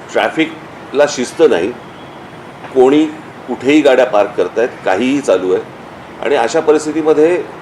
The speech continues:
याचं जर उत्तर आत्ता सापडलं नाही किंवा याच्यावरती जर समजा आत्ता काम नाही केलं राज्य सरकारने, काय झालंय, आपण कबुतरं, हत्ती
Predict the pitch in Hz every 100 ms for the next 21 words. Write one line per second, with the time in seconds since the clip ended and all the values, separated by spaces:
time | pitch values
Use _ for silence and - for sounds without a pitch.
0 | 120 110 113 156 160 151 - 160 147 156
1 | 139 117 135 127 113 87 107 - - -
2 | - 110 113 107 101 123 117 120 117 117
3 | 117 - 127 113 113 120 95 135 131 101
4 | 78 - - - 92 92 110 104 90 90
5 | 71 64 - - - 135 147 151 151 147
6 | 127 135 123 120 131 131 135 131 104 101
7 | - 131 127